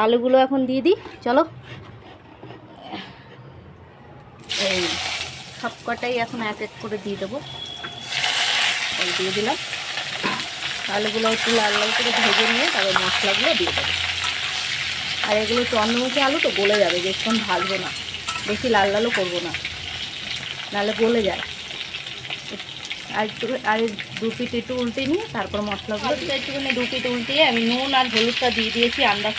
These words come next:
Speaker 1: করে। আর এই যে এখন আমি মশলাটাও দিয়ে দেবো, তো কিছুক্ষণ কষিয়ে নেব। মশলাতে একটু বাটিতে জলও দিতে হবে, এই যে জল না দিলে না লেগে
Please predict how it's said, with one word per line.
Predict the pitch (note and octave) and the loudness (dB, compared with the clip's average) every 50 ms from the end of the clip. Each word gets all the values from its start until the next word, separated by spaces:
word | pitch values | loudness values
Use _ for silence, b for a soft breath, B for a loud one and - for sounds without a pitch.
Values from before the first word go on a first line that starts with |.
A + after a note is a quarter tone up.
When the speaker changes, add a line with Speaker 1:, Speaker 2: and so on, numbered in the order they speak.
| - - | -2 0
Speaker 1:
করে। | A#3+ C4 F#4 - - - - - - - - - - G3 | 2 2 2 0 0 -4 -6 -6 -6 -4 -4 0 2 2
আর | G#3 G3 F#3+ | 4 4 2
এই | F#3+ F#3 | 2 4
যে | G3 F#3+ | 4 4
এখন | G3 - A#3+ B3 | 4 4 2 2
আমি | D4 G#4+ C5+ - - - G3 G3+ | 2 2 0 0 -2 -2 0 0
মশলাটাও | G3+ G3 - - G#3+ G#3 F#3+ F#3+ F#3 F#3+ F3+ F3+ | 0 0 0 0 0 0 2 2 2 2 2 0
দিয়ে | F#3 E3+ D#3+ | 0 0 0
দেবো, | E3+ E3 F3 - - - - - - - - - - - - - - - - - - - - - - - | -2 -2 -2 -2 -2 -2 -2 0 0 2 2 2 2 2 4 2 4 4 4 2 2 2 2 0 2 2
তো | A3 A3 - | 2 2 2
কিছুক্ষণ | C4 B3 - C4 - - C#4 C4 B3 - | 2 2 2 2 2 2 2 2 2 4
কষিয়ে | B3+ B3 B3 - - C#4 C4+ C4+ C4+ | 4 4 4 4 4 2 4 4 4
নেব। | C4+ C4+ A#3+ F4 B4+ - - - - - - - - - - - - - - - - - - - - - - - - - - - | 2 2 2 2 2 2 0 0 0 0 0 0 0 2 2 0 0 0 0 0 0 0 0 0 0 0 0 0 0 2 2 2
মশলাতে | - - - - A3+ A3+ - A#3+ A#3 | 2 2 2 2 2 2 4 2 2
একটু | - - - A#3 A3 F#3 - | 2 2 2 2 2 2 2
বাটিতে | F#3+ F#3+ - G#3+ - G#3 G#3 G3 G3 | 2 0 0 0 0 0 0 2 2
জলও | G3 F#3+ F#3+ G#3 G#3 F#3+ | 2 4 4 2 2 2
দিতে | G3+ - - F#3 E3+ | 0 -2 0 -2 -2
হবে, | E3 E3 D3+ D3 | 0 -2 -2 -2
এই | C#3 - | -2 -4
যে | - - - - - - - - - - - - - - - - - - - - - - | -4 -4 -4 -4 -4 -4 -4 -2 -2 -2 -2 -2 -4 -4 -4 -4 -4 -4 -6 -4 -4 -2
জল | G#3 G#3 G#3 G#3 A3 A3 | 0 0 0 0 0 0
না | A3+ A#3 A3+ - | 0 0 0 0
দিলে | A#3 A3+ C#4 E4 F#4 | 0 2 2 4 4
না | D#4+ G#3+ F#3 F#3+ G3 G#3 | 4 2 2 2 4 4
লেগে | G#3+ A3 A#3 | 4 4 4